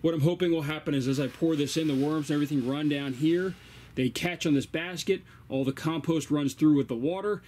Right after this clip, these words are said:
and then I just have a whole ton of worms up here that I can, uh, scoop out and, and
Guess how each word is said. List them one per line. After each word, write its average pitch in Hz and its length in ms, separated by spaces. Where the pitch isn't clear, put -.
and 135 140
then 135 60
I 131 60
just 147 200
have 139 140
a 110 60
whole 190 320
ton 170 220
of 135 100
worms 147 280
up 131 100
here 92 300
that 131 120
I 127 100
can, 123 200
uh, 120 120
scoop 156 340
out 143 240
and, 123 180
and 117 280